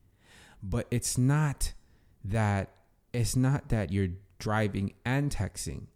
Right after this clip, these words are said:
You're either driving or texting. And the problem is now when you start to entertain these little things, right?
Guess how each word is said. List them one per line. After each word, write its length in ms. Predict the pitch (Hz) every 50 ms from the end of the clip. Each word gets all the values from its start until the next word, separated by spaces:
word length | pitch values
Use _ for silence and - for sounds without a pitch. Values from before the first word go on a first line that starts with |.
| _ _ -
You're 160 | - 104 107
either 240 | 104 104 101 101 98
driving 460 | 92 101 95 92 92 90 92 90 85 - _ -
or 240 | 123 123 127 123
texting. 540 | - - - - - - - - 110 113 - - - _ _ _ _ - - - - - -
And 160 | 110 110 107
the 60 | 104
problem 360 | 95 - 160 175 185 180 147
is 140 | 127 117 104
now 140 | 101 95 92
when 180 | 92 101 104 113
you 100 | 123 143
start 440 | - - - 165 151 131 - -
to 260 | - - 110 98 90 92 - _ _ _ _ _ _ _ _ - - - - - - -
entertain 800 | 113 107 - 113 107 - - - - 156 160 165 160 143 123
these 180 | 107 101 92 -
little 220 | - 95 95 -
things, 340 | - - - - - - 131
right? 260 | - 101 113 - -